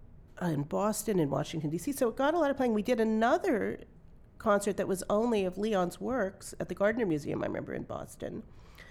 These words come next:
Um, that was a, a whole separate thing. So it actually, we played it quite a bit, and, um,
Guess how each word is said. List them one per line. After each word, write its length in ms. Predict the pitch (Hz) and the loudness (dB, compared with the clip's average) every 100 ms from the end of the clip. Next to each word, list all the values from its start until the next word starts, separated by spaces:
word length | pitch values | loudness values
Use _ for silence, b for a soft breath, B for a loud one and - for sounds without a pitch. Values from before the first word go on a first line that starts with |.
| b b b - | b b b -2
Um, 580 | 185 180 180 165 165 - - - | 2 2 2 0 -2 -6 -14 -6
that 160 | 190 - | -4 -2
was 240 | 170 - - | -2 -4 -6
a, 280 | 160 156 | -6 -2
a 20 | 165 | -2
whole 180 | 185 | 0
separate 360 | 175 208 190 165 | 0 0 0 -2
thing. 100 | 170 | 0
So 160 | - 170 | 2 4
it 60 | |
actually, 340 | 110 330 - 330 | 4 2 2 0
we 80 | |
played 300 | 233 - 311 | 0 0 0
it 100 | 262 | 0
quite 180 | - 220 | -2 -2
a 40 | 214 | 0
bit, 280 | 220 226 220 | 2 0 0
and, 340 | 170 170 170 170 | -2 0 -2 -4
um, 280 | 165 165 | -2 -2